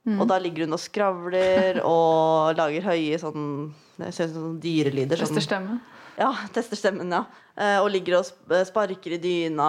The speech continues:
Speaker 2: og fikler med alt rundt seg og, og sånn. Og da prøver jeg å ikke gi henne noe respons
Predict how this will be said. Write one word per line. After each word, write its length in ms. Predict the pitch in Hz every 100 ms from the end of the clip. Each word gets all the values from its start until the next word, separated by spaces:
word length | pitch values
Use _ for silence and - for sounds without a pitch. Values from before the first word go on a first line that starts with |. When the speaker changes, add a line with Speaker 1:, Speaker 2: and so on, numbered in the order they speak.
| 151
Speaker 2:
og 440 | 151 151 151 160
fikler 340 | 196 - - 165
med 80 | 165
alt 140 | 170
rundt 160 | 170 165
seg 220 | 151 156 156
og, 640 | 151 151 151 160 151 - - -
og 140 | 185 208
sånn. 140 | 208
Og 80 | 185
da 140 | 190 180 185 180 160 85 -
prøver 240 | 190 139 170
jeg 80 |
å 40 | 175
ikke 160 | 160 156
gi 240 | 143 143
henne 300 | 143 147 147 143 143 - - _ _ _ -
noe 180 | 165 156
respons 480 | 175 - 180 170